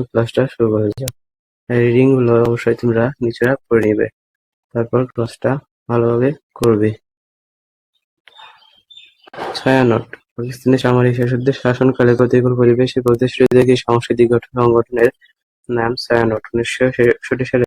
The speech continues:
রবীন্দ্রনাথ ঠাকুরের জন্মশতবার্ষিকী উদযাপন করার ঐকান্তিক ইচ্ছায় রবীন্দ্র ভাবনা এবং রবীন্দ্র সঙ্গীতকে অবলম্বন করে সংগঠনটির যাত্রা শুরু হয়। সঙ্গতি-, সঙ্গীতকে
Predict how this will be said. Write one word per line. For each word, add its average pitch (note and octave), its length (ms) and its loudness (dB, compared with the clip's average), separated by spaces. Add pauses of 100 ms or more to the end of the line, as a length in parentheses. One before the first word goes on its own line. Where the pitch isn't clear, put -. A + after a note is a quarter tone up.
রবীন্দ্রনাথ A#2+ 540 4
ঠাকুরের A#2 360 2
জন্মশতবার্ষিকী A2+ 880 0
উদযাপন A#2 380 -2
করার A#2 220 2
ঐকান্তিক A#2 540 2 (440)
ইচ্ছায় A#2+ 340 0
রবীন্দ্র A#2+ 500 2
ভাবনা A#2+ 300 0
এবং A#2+ 240 2
রবীন্দ্র A#2 280 2
সঙ্গীতকে A#2+ 480 -6
অবলম্বন A#2 420 2
করে B2 200 0
সংগঠনটির A#2+ 720 -2
যাত্রা - 340 -8
শুরু A2+ 240 -2
হয়। A2+ 180 -2 (440)
সঙ্গতি-, B2+ 1080 0
সঙ্গীতকে B2 580 2